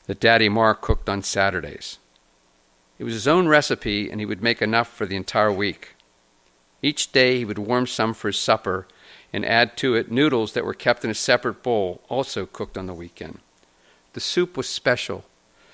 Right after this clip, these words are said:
so much so that my brother Mick, who didn't like carrots, would only eat them in Daddy Mar's soup. We usually ate at least one bowl at the kitchen table on every visit,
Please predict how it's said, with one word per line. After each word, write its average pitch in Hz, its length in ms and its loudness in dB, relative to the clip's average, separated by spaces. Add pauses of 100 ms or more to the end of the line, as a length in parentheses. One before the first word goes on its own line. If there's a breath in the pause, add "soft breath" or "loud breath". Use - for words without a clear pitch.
(240 soft breath)
so 156 280 4
much 151 220 4
so 120 360 4
that 107 120 -2
my 107 120 2
brother 135 380 4
Mick, 127 380 2 (440 loud breath)
who 131 100 0
didn't 165 280 4
like 147 240 4
carrots, 131 560 4
would 117 140 2
only 139 260 2
eat 135 220 -4
them 95 280 -4
in 98 140 -6
Daddy 110 200 4
Mar's 104 300 4
soup. - 380 0 (960 soft breath)
We 120 100 0
usually 156 400 4
ate 127 160 8
at 110 60 2
least 143 340 0
one 147 280 6
bowl 123 380 6
at - 100 -2
the - 60 -6
kitchen 143 380 -2
table 110 500 2
on 95 280 -4
every 135 340 0
visit, 101 440 -2